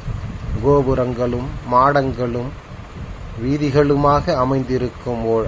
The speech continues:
அழகிய திருத்தலம் இந்த அமிர்தகடேஸ்வரர் ஆலயமாகும். வாய்ப்பு கிட்டும் போதெல்லாம் காவிரி கரை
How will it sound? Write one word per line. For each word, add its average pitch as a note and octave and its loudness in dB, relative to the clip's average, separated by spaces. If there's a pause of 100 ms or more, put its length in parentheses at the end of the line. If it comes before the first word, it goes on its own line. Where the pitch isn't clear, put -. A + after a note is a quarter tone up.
அழகிய C3+ 2
திருத்தலம் A#2+ 0 (180)
இந்த B2 -2 (200)
அமிர்தகடேஸ்வரர் A#2 -2 (120)
ஆலயமாகும். A2+ 0 (880)
வாய்ப்பு B2 2
கிட்டும் B2 -4
போதெல்லாம் A#2 0 (600)
காவிரி C3 2 (400)
கரை A#2+ 2